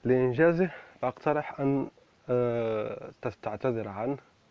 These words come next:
وطبعًا معروف أن الحالة النفسية هناك عدة اقتراحات لعلاجها وتغيير المزاج أو غيرها. الاقتراح الأمثل هو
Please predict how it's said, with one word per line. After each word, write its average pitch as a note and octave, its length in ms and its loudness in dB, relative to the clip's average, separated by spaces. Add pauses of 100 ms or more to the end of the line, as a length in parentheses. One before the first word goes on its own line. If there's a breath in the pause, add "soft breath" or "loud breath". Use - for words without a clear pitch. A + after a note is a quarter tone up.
(200)
وطبعًا E3 520 0
معروف D3 600 0
أن C#3+ 240 -4
الحالة D#3 400 -2
النفسية E3+ 640 -2 (1300 loud breath)
هناك E3 500 2
عدة D3+ 640 4 (840 loud breath)
اقتراحات C3+ 760 2
لعلاجها A2+ 680 2
وتغيير G#2+ 720 -2
المزاج G#2+ 520 -2
أو G2 140 -8
غيرها. E3+ 480 0 (180)
الاقتراح D3 1200 -2
الأمثل E3 640 -2
هو E3 360 0